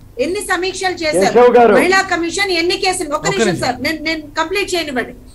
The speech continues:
Speaker 1: మహిళా కమిషన్ ఎన్ని కేసుల్ని, చాలా కేసుల్ని they should have taken సుమోటోలు అండి. That is a fact. అసలు సుమోటోగా వాళ్ళు చాలా కేసులు తీసుకోవాలి.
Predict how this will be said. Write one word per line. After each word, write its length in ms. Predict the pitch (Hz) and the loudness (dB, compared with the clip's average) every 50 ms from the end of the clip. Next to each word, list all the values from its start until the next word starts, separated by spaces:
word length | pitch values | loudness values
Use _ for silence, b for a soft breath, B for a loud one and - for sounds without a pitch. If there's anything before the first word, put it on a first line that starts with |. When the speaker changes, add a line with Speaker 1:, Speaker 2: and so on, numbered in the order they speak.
| - - - | -20 -10 -4
Speaker 1:
మహిళా 400 | 247 277 311 381 392 403 392 392 370 | -2 -2 0 2 2 2 2 2 0
కమిషన్ 380 | 339 320 320 302 - 381 392 | -4 -4 -4 -8 -8 -8 -6
ఎన్ని 260 | 370 294 294 339 392 381 | -6 -8 -6 -6 -8 -6
కేసుల్ని, 640 | 370 359 339 330 330 320 285 285 311 381 440 - - - - - - 311 | -4 -6 -6 -6 -6 -12 -10 -10 -8 -10 -10 -12 -16 -20 -20 -6 -2 -2
చాలా 180 | 339 381 403 | 0 0 0
కేసుల్ని 440 | 392 381 370 359 349 - 339 349 392 | -2 -2 -4 -6 -4 -6 -8 -8 -6
they 140 | 359 349 330 | -8 -8 -10
should 200 | 339 - 339 320 | -8 -8 -6 -6
have 160 | 339 320 311 320 | -6 -6 -6 -10
taken 260 | 320 320 370 370 - | -10 -8 -8 -10 -8
సుమోటోలు 560 | - 320 311 339 349 339 339 320 311 277 262 | -10 -8 -6 -6 -6 -6 -6 -6 -6 -4 -6
అండి. 180 | 233 - - - - - - - - 262 | -8 -8 -12 -18 -20 -20 -20 -14 -8 -8
That 140 | 277 262 320 | -6 -6 -6
is 100 | 302 311 | -8 -8
a 60 | - | -8
fact. 340 | - 320 330 349 349 - 330 | -4 -2 -2 -2 -2 -4 -12
అసలు 220 | - - 226 226 | -12 -12 -14 -14
సుమోటోగా 480 | - 294 302 339 359 - 349 339 359 359 | -14 -12 -10 -10 -8 -8 -6 -4 -2 -2
వాళ్ళు 180 | 349 330 330 - 294 | -2 -4 -6 -10 -8
చాలా 120 | 294 330 | -8 -8
కేసులు 300 | 330 330 320 320 339 330 | -8 -10 -12 -12 -12 -14
తీసుకోవాలి. 600 | - - 349 381 381 370 - 330 294 233 - - | -8 -6 -6 -6 -4 -6 -6 -4 -4 -4 -4 -8